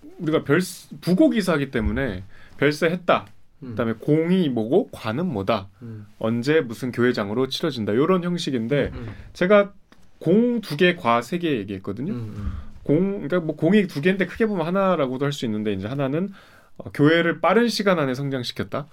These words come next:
Speaker 2: 그게 근데 공이라고 생각할 수도 있고 공이 아니라고 생각할 수도 있죠.
Speaker 1: 어쨌든.
Speaker 2: 교회 바-, 그 교회 싫어하는 사람들 입장에서는 그게, 그게 과일 수도 있지 않습니까?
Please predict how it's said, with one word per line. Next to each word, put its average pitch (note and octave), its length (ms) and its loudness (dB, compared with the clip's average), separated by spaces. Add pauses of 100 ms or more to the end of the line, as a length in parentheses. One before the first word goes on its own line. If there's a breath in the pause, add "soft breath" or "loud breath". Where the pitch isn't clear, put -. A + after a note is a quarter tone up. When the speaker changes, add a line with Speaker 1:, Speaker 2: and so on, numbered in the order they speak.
(300 loud breath)
Speaker 2:
그게 C#4 220 6
근데 B3+ 180 4
공이라고 C#4 460 6
생각할 B3+ 240 4
수도 A3+ 160 -6
있고 G3 340 0
공이 - 200 -2
아니라고 F#3+ 300 2
생각할 G3+ 180 0
수도 - 140 -8
있죠. - 220 -10
Speaker 1:
어쨌든. D#3 520 -2
Speaker 2:
교회 D4+ 320 8
바-, A#3+ 140 4
그 A3+ 180 -6
교회 D#4 240 8
싫어하는 D4 260 6
사람들 C#4 240 4
입장에서는 B3 340 0
그게, - 160 -4
그게 A#3+ 140 -6
과일 F#3+ 220 2
수도 F#3+ 120 -8
있지 D#3 100 -6
않습니까? C#3+ 420 -10